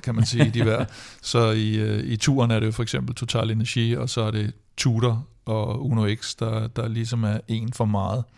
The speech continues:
Speaker 1: Og så vil de sige, at det er jo faktisk sportsligt berettiget, hvis de begge to kommer med. Øh, men nu, øh, det seneste jeg læste, var, at det så er U C I, der i sidste ende afgør det på mandag, skulle den så blive afgjort.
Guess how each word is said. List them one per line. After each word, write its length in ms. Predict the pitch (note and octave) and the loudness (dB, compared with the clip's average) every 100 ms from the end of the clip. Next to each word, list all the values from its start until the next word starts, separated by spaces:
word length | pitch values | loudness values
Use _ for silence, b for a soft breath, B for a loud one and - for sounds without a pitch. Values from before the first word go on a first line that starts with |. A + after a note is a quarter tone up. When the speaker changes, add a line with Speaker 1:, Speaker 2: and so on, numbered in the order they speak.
| B B B B B | B B B B B
Speaker 1:
Og 100 | A#2 | -2
så 100 | C#3 | 2
vil 140 | A#2+ | 2
de 60 | A#2 | 2
sige, 200 | A#2 A2+ | 0 0
at 60 | A2+ | 0
det 60 | A2+ | 0
er 40 | |
jo 60 | A2 | -2
faktisk 300 | - A#2+ - | -2 -2 -4
sportsligt 400 | - A#2 - A#2+ | -4 -4 -2 -4
berettiget, 400 | A2+ G2 A#2 A2 | -2 -2 -2 -4
hvis 120 | A2+ | -4
de 100 | B2 | -2
begge 220 | C3+ E3 | 2 2
to 140 | B2+ G#2 | 2 -4
kommer 280 | C#3 - - | -6 -6 -6
med. 60 | - _ B B B B - | -10 _ B B B B -4
Øh, 320 | B2 A2 A2 | 0 2 4
men 140 | B2 | 8
nu, 280 | D#3 F#3+ F3+ | 10 8 6
øh, 300 | D3+ C#3 C3+ | 2 4 4
det 80 | C3 | 2
seneste 220 | D#3 D3+ | 2 4
jeg 40 | C#3+ | 4
læste, 200 | C3+ C3+ | 4 4
var, 120 | C3 | 4
at 140 | B2+ B2+ | 4 0
det 80 | |
så 100 | A#2 | 0
er 80 | C3 - | 0 0
U 160 | D3+ | -2
C 140 | A#2+ - - _ | -2 -4 -6 _
I, 200 | F3+ F#3 | 0 0
der 80 | C#3 | -4
i 80 | B2 | 0
sidste 520 | - - D3 - C#3 A#2 - _ | 0 0 -2 0 -2 -2 -8 _
ende 300 | B2 A#2+ B2+ - | 2 2 0 2
afgør 500 | G#2+ A2 B2 B2 A2+ | 2 2 0 -2 -2
det 220 | A#2+ G#2+ | -2 -4
på 360 | - A#2 A2 G#2+ _ | -6 -4 -4 -6 _
mandag, 480 | G2 A2 A#2+ - - - _ _ _ _ _ | -6 -2 -2 -4 -14 -14 _ _ _ _ _
skulle 220 | - - - | -16 -12 -10
den 80 | |
så 100 | - - - _ - | -10 -14 -16 _ -14
blive 180 | - | -12
afgjort. 320 | E2+ A2+ - | -10 -14 -14